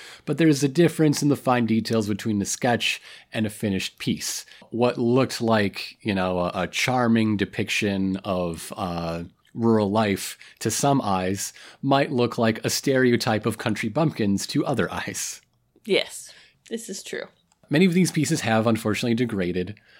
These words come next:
Speaker 1: Others have been moved because they outlived the building they were hung in.
Speaker 2: Ah, yeah, that happens.
Speaker 1: Uh, but many also still serve their purpose. Like, you can find lists of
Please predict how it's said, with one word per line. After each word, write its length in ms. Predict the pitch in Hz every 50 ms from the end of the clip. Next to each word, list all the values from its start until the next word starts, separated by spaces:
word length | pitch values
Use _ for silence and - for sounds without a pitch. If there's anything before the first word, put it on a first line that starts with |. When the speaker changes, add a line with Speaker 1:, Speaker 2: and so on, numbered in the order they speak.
| - - -
Speaker 1:
Others 360 | 117 117 135 143 139 - -
have 200 | 139 131 120 113
been 160 | 123 120 117
moved 400 | 110 104 113 117 117 113 110 107
because 400 | - 113 104 - 117 107 95 -
they 180 | - 101 98 104 -
outlived 680 | 107 107 101 - 98 92 104 107 107 117 120 117 101
the 100 | 104 98
building 420 | 92 104 110 107 101 120 113 107
they 100 | 101 95
were 140 | 90 90 110
hung 260 | - 117 123 135 131
in. 280 | - 147 151 180 208 - - - - - - -
Speaker 2:
Ah, 280 | - 180 156 143 156 185
yeah, 260 | 175 147 147 151 180 - _ _ _ _ _ -
that 100 | - 208
happens. 420 | 208 208 196 - 196 208 208 - -
Speaker 1:
Uh, 260 | - 151 165 175 185 190
but 280 | 175 - 190 196 -
many 280 | 175 170 185 196 196 185
also 280 | 170 180 175 - 180
still 380 | 180 175 - - 165 175 180 180
serve 480 | 175 - - 160 160 175 180 170 151 139
their 180 | 156 156 160
purpose. 520 | 160 - 165 180 - - 95 76 - - -
Like, 120 | 117 113
you 140 | 113 127 127
can 140 | - 135 123
find 640 | - - 127 123 123 123 123 123 123 120 120 117 _ _ _ _ _ -
lists 720 | 101 - 117 110 123 127 135 131 - - - - - - - -
of 480 | 107 104 101 101 101 101 101 - -